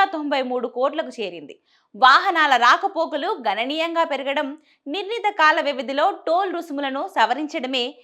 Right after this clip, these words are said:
ఈ భారీ పెరుగుదలకు ప్రధాన కారణాలని ఐసీఆర్ అనలిటిక్స్ విడుదల చేసిన నివేదికలో వెల్లడించింది. నివేదిక ప్రకారం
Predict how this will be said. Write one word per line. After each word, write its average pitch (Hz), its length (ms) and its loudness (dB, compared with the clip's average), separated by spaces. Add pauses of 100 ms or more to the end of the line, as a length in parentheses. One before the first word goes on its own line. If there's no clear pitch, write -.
(160)
ఈ 294 120 -4
భారీ 339 360 6
పెరుగుదలకు 302 680 -2
ప్రధాన 320 500 0
కారణాలని 254 840 0
ఐసీఆర్ 311 420 0
అనలిటిక్స్ 254 580 -4
విడుదల 254 280 -6
చేసిన 247 340 -8
నివేదికలో 240 560 -4
వెల్లడించింది. 185 680 -8 (340)
నివేదిక 254 480 -4
ప్రకారం 269 440 2